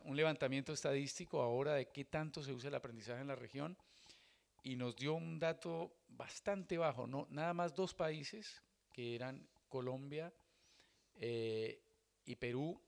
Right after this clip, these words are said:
y algo, un país chico que era El Salvador, llegaban a tener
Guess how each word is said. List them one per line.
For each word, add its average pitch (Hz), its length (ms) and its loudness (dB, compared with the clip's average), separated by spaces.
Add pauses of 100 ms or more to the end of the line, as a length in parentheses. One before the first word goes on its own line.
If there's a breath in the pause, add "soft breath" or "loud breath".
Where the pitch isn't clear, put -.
(180)
y 120 180 -4
algo, 143 300 2
un 120 140 -6
país 135 320 -2
chico 143 380 -8
que 123 200 -6
era 127 100 -4
El 131 80 -6
Salvador, 139 540 0 (500 loud breath)
llegaban 123 380 -2
a 135 80 -2
tener 123 440 -4